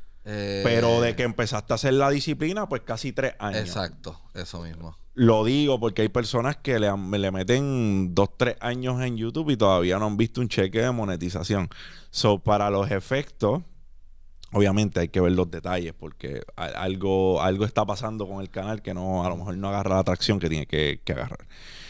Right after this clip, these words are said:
Speaker 2: Pero estuviste metiéndole casi tres años a la disciplina sin que la disciplina como tal te pagara.
Speaker 1: Y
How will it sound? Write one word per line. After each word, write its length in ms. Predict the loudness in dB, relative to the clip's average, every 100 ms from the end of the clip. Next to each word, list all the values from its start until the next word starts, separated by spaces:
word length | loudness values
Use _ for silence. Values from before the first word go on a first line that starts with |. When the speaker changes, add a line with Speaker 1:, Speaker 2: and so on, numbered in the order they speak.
| -4
Speaker 2:
Pero 160 | 2 2
estuviste 640 | 4 6 6 4 0 0 -2 -10 -20 -16 -4
metiéndole 480 | 2 4 6 4
casi 360 | 2 -2 0 2
tres 180 | 2 0
años 260 | -2 -4 -2
a 60 | -2
la 40 |
disciplina 500 | -2 -4 -6 -4 -4
sin 220 | -4 -8
que 140 | -2 0
la 80 |
disciplina 520 | 0 -2 -4 -4 -4 0
como 220 | 0 2
tal 200 | 0 0
te 100 | -2
pagara. 480 | 0 0 2 0 -2
Speaker 1:
Y 60 | -6